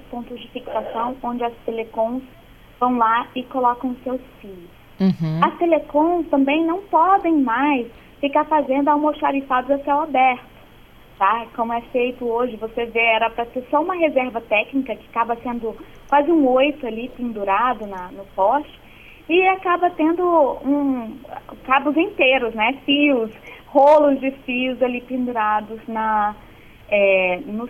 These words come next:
Speaker 1: postes. Então, essa política, ela também, é, tenta reduzir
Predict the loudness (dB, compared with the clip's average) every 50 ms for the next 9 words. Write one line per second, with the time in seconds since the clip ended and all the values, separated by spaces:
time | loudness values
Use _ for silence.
0 | -12 -12 -8 -4 -2 -2 -2 -4 -6 -14 -20 -20 -20 -20 -20 -20 -20 -20 -20 -20
1 | -4 0 0 0 2 0 -2 -4 -2 -2 -2 0 0 0 -2 -2 -4 -10 -2 0
2 | 0 0 0 -2 -4 -4 -2 0 0 -2 0 -2 -2 -2 0 0 -2 -2 0 0
3 | 0 2 2 0 0 -2 -6 -6 -4 -2 0 0 0 2 2 0 0 -2 -2 -2
4 | -2 -2 -6 -10 -12 -6 0 2 4 4 4 4 2 -2 -8 -14 -20 -20 -14 -12
5 | -4 -2 -2 -2 -2 -4 -8 -8 -8 -8 -8 -10